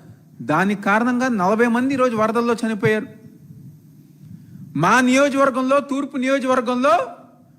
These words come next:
మీరు జాగ్రత్తలు చెప్పకపోవటం వల్ల, ప్రజానికాన్ని సురక్షిత ప్రాంతంలో తరలించకపోవటం వల్ల కొండ ప్రాంత వాసులు ఎవరైతే నివసిస్తున్నారో కొండ కింద ఇరిగి కింద పడి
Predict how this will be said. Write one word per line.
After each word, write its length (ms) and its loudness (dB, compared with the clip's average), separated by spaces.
మీరు 240 -2
జాగ్రత్తలు 600 0
చెప్పకపోవటం 720 0
వల్ల, 280 2
ప్రజానికాన్ని 760 0
సురక్షిత 520 -6
ప్రాంతంలో 460 2
తరలించకపోవటం 760 -2
వల్ల 340 4
కొండ 260 0
ప్రాంత 380 0
వాసులు 320 0
ఎవరైతే 340 0
నివసిస్తున్నారో 760 -2
కొండ 500 0
కింద 340 -8
ఇరిగి 440 -2
కింద 220 -4
పడి 500 -2